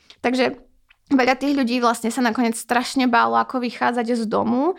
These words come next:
alebo aj len proste ísť nakoniec do nemocnice, keď mali ako nejaký problém.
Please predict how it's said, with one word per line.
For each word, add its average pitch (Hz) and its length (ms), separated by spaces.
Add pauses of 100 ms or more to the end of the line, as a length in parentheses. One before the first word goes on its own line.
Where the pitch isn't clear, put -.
(140)
alebo 240 300
aj 247 180
len 247 160
proste 233 340
ísť 233 160
nakoniec 262 300
do 233 100
nemocnice, 233 500
keď 220 200
mali 226 220
ako 190 240
nejaký 214 300
problém. - 600